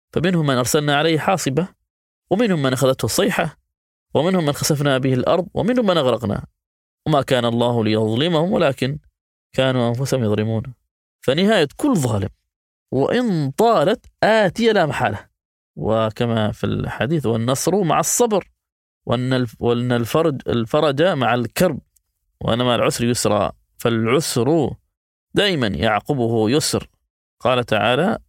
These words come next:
"إن، فإن مع العسر يسرا، إن مع العسر يسرا". فالظلم عاقبته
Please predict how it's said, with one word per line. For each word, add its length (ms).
"إن، 220
فإن 360
مع 80
العسر 280
يسرا، 440
إن 580
مع 540
العسر 760
يسرا". 880
فالظلم 1120
عاقبته 840